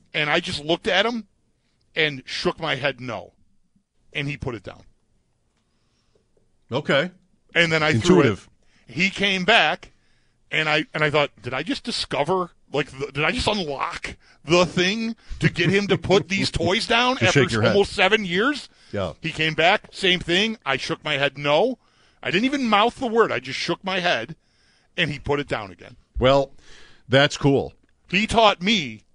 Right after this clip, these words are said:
Speaker 1: the much older dog, the young dog
Speaker 2: The
Speaker 1: taught
Speaker 2: bulldog.
Speaker 1: this old dog, the bulldog,
Speaker 2: Yes.
Speaker 1: a new trick.
Speaker 2: Yes.
Speaker 1: 'Cause I was like, "How did I not realize this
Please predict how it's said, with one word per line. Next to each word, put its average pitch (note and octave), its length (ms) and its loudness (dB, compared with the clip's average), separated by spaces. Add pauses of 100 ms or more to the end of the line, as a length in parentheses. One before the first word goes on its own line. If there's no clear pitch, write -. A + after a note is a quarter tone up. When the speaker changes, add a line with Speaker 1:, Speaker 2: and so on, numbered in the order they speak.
(840)
Speaker 1:
the C#3 80 -6
much G#3 260 2
older G3+ 300 6
dog, C#3+ 380 2 (280)
the C#3+ 120 -2
young A#3 280 2
dog E3+ 340 4
Speaker 2:
The - 40 -6
Speaker 1:
taught - 220 4
Speaker 2:
bulldog. G2+ 220 2
Speaker 1:
this G#3 180 0
old D3+ 240 2
dog, B2 340 0 (100)
the D#3 80 -6
bulldog, C#3+ 540 0
Speaker 2:
Yes. G#2 240 0
Speaker 1:
a C#3 40 -8
new C3 120 -8
trick. - 360 -12
Speaker 2:
Yes. G2+ 360 -4
Speaker 1:
'Cause C#3+ 140 -4
I D3 160 0
was C#3+ 120 2
like, C#3 240 -2 (200)
"How E3+ 260 0
did F#3+ 120 0
I F3 100 4
not D#3 300 -2
realize B2 400 -6
this - 420 -10